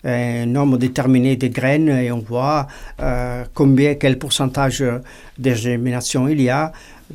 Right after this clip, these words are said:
Donc on vérifie si, si ça germe.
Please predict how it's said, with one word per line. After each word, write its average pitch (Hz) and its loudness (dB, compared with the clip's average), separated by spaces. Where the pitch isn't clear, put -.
Donc 131 -2
on 135 2
vérifie 135 2
si, 175 2
si - -4
ça 135 2
germe. 123 -2